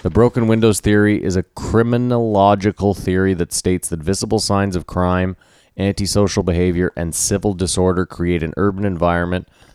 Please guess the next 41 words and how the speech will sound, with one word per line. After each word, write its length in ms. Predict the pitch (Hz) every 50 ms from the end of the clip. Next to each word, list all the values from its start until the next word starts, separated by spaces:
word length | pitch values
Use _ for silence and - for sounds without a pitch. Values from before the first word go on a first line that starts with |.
| _ _ -
that 120 | 92 85
encourages 580 | 85 85 82 - - 90 87 87 78 85 78 -
further 380 | - - 101 104 104 101 107 98
crime 380 | - - 95 92 90 90 90
and 100 | 90 87
disorder, 500 | 82 82 - - 85 82 85 82 85 82
including 440 | - - 85 80 - 87 80 85 80
serious 400 | - - 85 85 85 85 80 -
crimes. 520 | - - 78 73 67 52 50 60 - - - _ _ _ _ _ _ _ _ _
The 80 | - -
theory 240 | - 107 110 113 107
suggests 460 | - 104 92 82 98 98 95 - -
that 180 | - 85 78 -
policy 480 | - 87 90 95 98 98 - - 101 98
methods 540 | 95 95 95 92 - 107 107 104 - - - _ - - - - - - - - _
that 160 | - - -
target 340 | - 101 92 90 82 85 -
minor 280 | - 95 95 98 95 95
crimes 280 | - - 95 95 90
such 140 | 90 92 78
as 100 | 82 80 71
vandalism, 500 | - 92 98 101 104 104 98 92 101 92
public 320 | - 107 - 92 95 90
drinking, 520 | 78 - 95 92 92 - - 92 95 95 -
and 160 | - 80 78
fare 360 | - - - 90 90 90 92 92
evasion 400 | 82 90 92 92 87 87 95 90
help 200 | 85 85 - -
to 80 | - 82
create 340 | - 90 87 85 82 - -
an 140 | - 76 69
atmosphere 640 | 52 80 87 - - 95 - - - 87 87 85 -
of 160 | - - -
order 380 | - 98 101 107 104 104 107 98
and 160 | 85 87 87 85
lawfulness, 540 | 85 85 85 85 - 90 90 90 85 -
thereby 400 | - 85 87 87 82 80 85 87 87
preventing 600 | - - 87 82 76 87 87 85 - 87 87 82
more 180 | 80 78 78
serious 480 | 76 - - 85 85 87 87 82 82 -
crimes. 560 | - - - 73 73 76 - - - - -